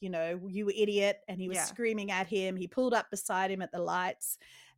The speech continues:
Speaker 1: and, um, was really having a bit of a road, road rage episode.
Speaker 2: Yeah.
Speaker 1: But the guy in the car, in the Commodore,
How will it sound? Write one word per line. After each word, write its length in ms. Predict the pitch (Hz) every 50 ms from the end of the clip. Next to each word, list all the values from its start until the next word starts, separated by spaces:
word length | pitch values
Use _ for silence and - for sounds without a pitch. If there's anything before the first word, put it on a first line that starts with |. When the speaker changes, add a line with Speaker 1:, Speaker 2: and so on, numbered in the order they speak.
| -
Speaker 1:
and, 320 | 202 208 196 196 196 185 202
um, 320 | 202 185 180 180 185 - -
was 280 | 208 202 202 190 - -
really 320 | 208 220 220 202 202 196
having 420 | 208 208 190 185 185 180 170 160 - -
a 60 | 170
bit 160 | 170 190 185
of 100 | 180 175
a 80 | 170 170
road, 380 | 170 170 170 180 185 185 196 _ -
road 320 | 185 175 175 175 185 185
rage 360 | 196 185 180 180 170 - - - -
episode. 640 | 175 - - 190 - - 165 160 156 165 185 196 - - - -
Speaker 2:
Yeah. 320 | 170 180 180 196 196 190
Speaker 1:
But 0 |
the 80 | 214 220
guy 520 | 196 220 208 220 233 240 233 220 220 214 -
in 220 | 214 214 208 202
the 80 | 196 190
car, 440 | - - 285 302 311 247 196 180 -
in 140 | 196 202
the 80 | 196 185
Commodore, 640 | 185 - - 240 240 240 - - 85 170 165 165 -